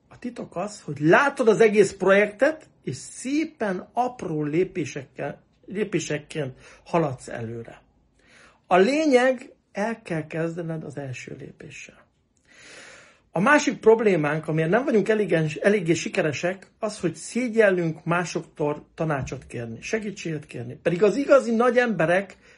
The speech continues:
mindig az adott téma szakértőihez fordultak, és így tudtak igazán sikeresek lenni és fejlődni.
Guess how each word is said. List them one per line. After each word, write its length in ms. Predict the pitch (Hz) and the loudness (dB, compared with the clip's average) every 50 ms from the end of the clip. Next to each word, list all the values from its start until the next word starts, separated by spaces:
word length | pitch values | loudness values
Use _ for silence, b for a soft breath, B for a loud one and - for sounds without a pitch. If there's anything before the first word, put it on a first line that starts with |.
| b b - | b b -6
mindig 640 | 165 180 214 247 277 269 254 247 240 254 226 - - | -2 0 0 0 0 0 -2 -2 -4 -4 -6 -4 -4
az 140 | - 156 | -4 0
adott 420 | 202 202 202 214 196 - - - - | 0 0 2 2 0 0 -2 -10 -4
téma 540 | - 220 226 220 208 180 165 165 165 165 B B B B B | -2 0 2 2 2 2 0 0 -2 -4 B B B B B
szakértőihez 1000 | B - - - 220 - - 180 170 160 160 - 160 151 147 139 143 139 135 - | B -4 2 2 2 2 4 2 2 2 2 -2 -2 -2 0 0 -2 -2 -4 -6
fordultak, 680 | - - 196 196 180 170 165 147 143 160 165 165 165 - | -6 -4 -4 -4 -2 -2 -2 -2 -2 -2 -4 -6 -6 -8
és 160 | 151 - - | -12 -10 -10
így 200 | 277 233 202 - | -10 -10 -10 -10
tudtak 340 | - 196 - - 151 131 - | -14 -14 -12 -12 -12 -10 -10
igazán 380 | 175 196 185 143 156 139 135 | -6 -4 -4 -4 -4 -4 -6
sikeresek 580 | 127 - - 170 - 160 151 - - 147 135 - | -6 -10 -10 -8 -8 -8 -8 -6 -10 -10 -10 -10
lenni 240 | 135 127 127 123 127 | -10 -8 -6 -6 -8
és 140 | 127 - | -8 -10
fejlődni. 600 | - - 127 120 110 101 101 110 104 - 127 - | -10 -10 -8 -8 -8 -8 -10 -14 -16 -18 -20 -20